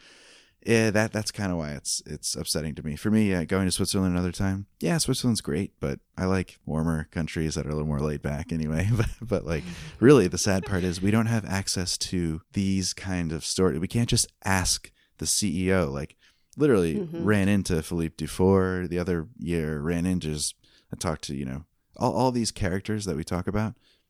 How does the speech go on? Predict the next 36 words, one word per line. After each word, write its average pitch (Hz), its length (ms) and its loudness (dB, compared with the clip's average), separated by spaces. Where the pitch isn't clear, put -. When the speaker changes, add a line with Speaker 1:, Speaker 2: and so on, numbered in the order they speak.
Speaker 1:
You 143 120 0
can 147 120 0
just 143 140 2
Speaker 2:
Yeah. - 60 -6
Speaker 1:
go 107 100 4
up 117 140 -2
and 92 100 -8
talk 110 200 0
to - 80 -8
them, - 180 -12
eh, 64 60 -2
which 95 360 0
now, 85 460 0
what 90 180 -2
are 85 60 0
you 80 60 0
gonna 78 80 -2
do? 85 140 -2
You 60 120 -8
can't, - 280 -8
you 58 100 -12
know? 78 180 -10
So, 104 280 -2
I 120 80 -4
don't 143 120 2
know. 117 120 2
We'll 82 100 0
see. 80 320 -2
You 123 200 8
guys, 120 440 2
uh, 90 560 0
came 110 340 2
in 95 360 0
to 95 100 -4
the 85 120 -4
scene 73 400 -2